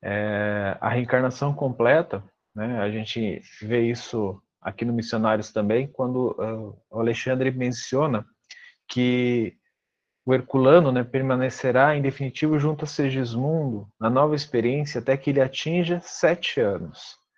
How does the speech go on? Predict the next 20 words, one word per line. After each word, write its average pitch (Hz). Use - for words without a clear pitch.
após 123
o 131
renascimento, 127
ocasião 120
em 147
que 143
o 123
processo 127
de 117
reenca-, 147
o 113
processo 123
reencarnatório 135
está -
lá, 123
estará 120
consolidado. 139
Então, 131
essa, 120
neste, 117